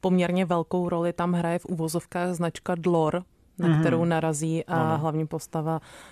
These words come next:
Speaker 1: toho románu v Číně. Tak, eh, zkus vysvětlit, co to je, kromě toho, že jde o tu padělatelskou variantu
Speaker 2: Hmm.
Speaker 1: názvu známého módního domu,
Speaker 2: Hmm.
Speaker 1: protože ty to tam hodně rozvíjíš.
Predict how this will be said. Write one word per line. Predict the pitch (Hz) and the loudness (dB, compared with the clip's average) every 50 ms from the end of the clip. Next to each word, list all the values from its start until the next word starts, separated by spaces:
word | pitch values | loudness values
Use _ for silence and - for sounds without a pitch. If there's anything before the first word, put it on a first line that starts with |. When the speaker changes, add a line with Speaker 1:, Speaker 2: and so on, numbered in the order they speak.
| - _ | -16 _
Speaker 1:
toho | - 160 143 147 160 165 | -8 -6 -4 -2 0 0
románu | 165 165 165 160 151 147 151 156 156 165 | 2 2 2 2 2 0 0 0 -2 -2
v | - - | -4 -8
Číně. | - - - - 180 170 165 160 156 147 | -10 -8 -2 0 0 2 2 0 -2 -4
Tak, | - 156 - - - | -6 -10 -10 -8 -6
eh, | 180 170 160 156 156 151 - 156 147 | -4 -4 -2 -2 -4 -6 -8 -10 -12
zkus | - - - - 196 180 | -12 -8 -4 -2 -2 0
vysvětlit, | 196 190 185 170 - - 196 185 - 190 190 - - - | 0 -2 -2 -2 -2 -4 -4 -2 -2 -4 -4 -4 -8 -12
co | - - - 180 | -8 -6 -6 -6
to | - - 190 185 | -4 -2 -2 0
je, | 180 170 170 | 0 -2 -2
kromě | - - 151 151 156 165 160 | -4 -4 -2 -2 -2 -2 -2
toho, | - 156 151 160 160 | -4 -6 -6 -6 -6
že | 147 151 156 | -6 -6 -6
jde | 139 156 147 | -6 -6 -8
o | - | -8
tu | - - 123 - _ _ - - - - | -8 -8 -8 -8 _ _ -20 -16 -8 -4
padělatelskou | 165 156 135 151 156 147 - - 147 147 - - - 160 | -4 -2 0 0 -2 0 0 -2 -2 -2 -2 -4 -4 -2
variantu | 156 151 147 147 143 143 147 - - 151 147 - - - - | -2 -2 -2 -2 -2 -4 -4 -4 -4 -4 -6 -6 -10 -12 -8
Speaker 2:
Hmm. | 170 143 135 135 135 139 139 | -6 -6 -6 -6 -8 -8 -4
Speaker 1:
názvu | 139 165 151 151 147 147 156 151 | -2 0 0 0 -2 -4 -6 -6
známého | 143 151 143 147 151 156 147 165 | -4 -4 -4 -2 -2 -2 -2 -2
módního | 165 160 156 147 139 135 151 147 147 151 | 0 0 -2 -2 -2 -2 -2 -2 -2 -2
domu, | 151 156 143 139 143 | 0 0 0 0 0
Speaker 2:
Hmm. | 139 | -2
Speaker 1:
protože | 139 156 160 - 170 151 160 | -4 -4 -2 -2 0 0 0
ty | - 160 | -2 -2
to | 156 170 | -2 -2
tam | 151 160 160 | -2 -2 -2
hodně | 156 156 151 - 156 156 | -2 -2 -2 -2 -2 -2
rozvíjíš. | 151 151 147 135 139 135 135 135 135 - - - | -2 -4 -6 -8 -8 -10 -10 -12 -12 -14 -16 -18